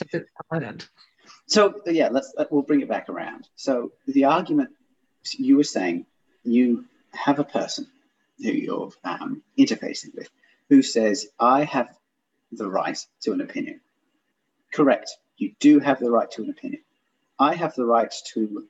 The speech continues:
Speaker 2: express that opinion in a way that means that you can't argue against me." Incorrect. Because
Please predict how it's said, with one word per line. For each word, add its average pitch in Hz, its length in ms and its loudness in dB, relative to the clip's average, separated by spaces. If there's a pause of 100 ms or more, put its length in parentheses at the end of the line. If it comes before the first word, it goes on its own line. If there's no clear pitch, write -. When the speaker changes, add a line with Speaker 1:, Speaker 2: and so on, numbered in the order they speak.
Speaker 2:
express - 600 -2
that 185 180 -4
opinion 277 420 -8 (560)
in 285 160 8
a 285 60 6
way 92 420 -2 (220)
that - 100 -12
means 98 240 -4
that - 160 -20
you 135 220 6
can't 107 300 0
argue - 260 -6
against - 400 -14
me." - 60 -18 (920)
Incorrect. 147 680 2 (520)
Because - 600 -4